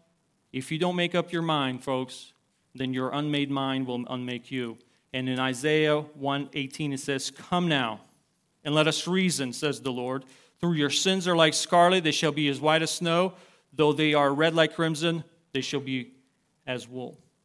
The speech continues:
You need to come to Jesus Christ. You need to repent of yourself, sins, and come to him. He will forgive you. He will not hold grudges. Every stain, every blot, every blur,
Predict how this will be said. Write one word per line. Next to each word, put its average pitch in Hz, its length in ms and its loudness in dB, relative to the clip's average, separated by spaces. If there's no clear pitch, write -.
You 143 160 -4
need 135 200 -4
to 127 60 -14
come 123 240 -10
to - 140 -20
Jesus 113 300 -20
Christ. - 480 -18
You 135 80 -8
need 135 140 -2
to 131 100 -10
repent 123 340 -6
of 139 60 -6
yourself, 135 600 -8
sins, 139 420 -6
and 131 220 -8
come 139 200 -6
to 135 120 -14
him. 123 280 -10
He - 160 -6
will 151 160 0
forgive 143 440 -2
you. 185 200 0
He 170 140 -6
will 139 140 -2
not 143 220 0
hold 175 440 0
grudges. 180 580 4
Every 156 300 4
stain, 175 480 2
every 156 240 2
blot, 165 320 4
every 151 260 4
blur, 170 420 0